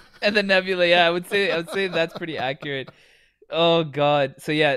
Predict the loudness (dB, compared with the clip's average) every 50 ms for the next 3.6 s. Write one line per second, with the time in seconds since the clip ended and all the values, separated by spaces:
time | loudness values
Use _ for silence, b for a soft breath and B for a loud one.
0 | -4 -6 -6 -4 -4 0 2 0 0 2 0 0 0 0 -2 -2 -4 -4 -4 -6
1 | -10 -10 -10 -8 -8 -8 -8 -8 -12 -12 -12 -8 -6 -6 -6 -6 _ _ _ _
2 | _ 0 4 4 4 4 4 4 4 4 4 2 0 -4 -6 -4 -2 2 2 2
3 | 2 2 0 -2 -2 -2 -2 -4 -6 -8 -14 -18